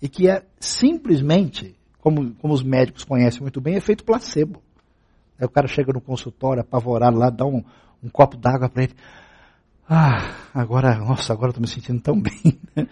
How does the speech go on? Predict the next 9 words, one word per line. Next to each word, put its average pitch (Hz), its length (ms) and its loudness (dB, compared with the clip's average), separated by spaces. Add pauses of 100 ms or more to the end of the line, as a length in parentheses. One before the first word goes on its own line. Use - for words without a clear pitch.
(320)
E 135 60 4
não 139 100 10
aconteceu 135 540 4
nada. - 240 -6 (600)
Há 254 120 6
curas 247 500 2
que - 80 -4
são 220 200 -2
momentâneas. 240 1120 0